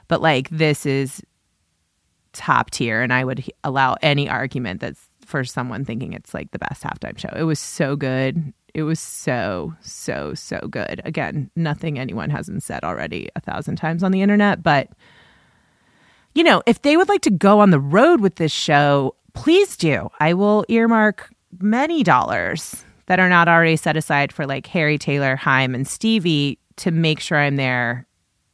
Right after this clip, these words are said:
I, you know, I'm there. I'm there.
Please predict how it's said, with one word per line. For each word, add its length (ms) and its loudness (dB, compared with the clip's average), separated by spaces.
I, 100 -2
you 160 -2
know, 200 -4
I'm 80 2
there. 320 0
I'm 140 -2
there. 260 -4